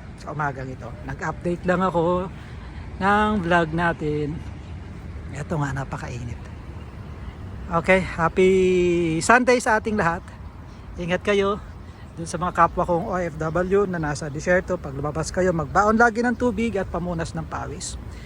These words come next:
Kahit sa Pilipinas, mainit din eh. So, ingat-ingat tayo. Inom tayo ng tubig para di tayo ma-dehydrate. Heat stroke, mga tipong ganun.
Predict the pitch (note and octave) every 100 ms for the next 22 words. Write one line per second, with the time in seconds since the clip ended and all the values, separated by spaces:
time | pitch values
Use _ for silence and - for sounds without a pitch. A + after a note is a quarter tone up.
0 | - - D#3+ - G3 F#3+ G#3+ A3 - E3
1 | D#3 D#3 - E3+ D3 B2+ - - - -
2 | - - - C#3+ C#3 C3+ C3+ C3+ - -
3 | E3 E3 F3+ F3 E3+ F3+ D#3 D#3+ - -
4 | - - - - - - - - D3 D#3+
5 | E3+ F3+ F3 F#3 F#3+ F3 D#3+ D#3 D3+ D#3
6 | D#3 D3+ D3+ C3+ D3 D#3 - C3+ B2 -
7 | - - - - - - - - - -
8 | - F#3+ - - - E3 - - C3 B2+
9 | C#3 C#3 C3 A2+ -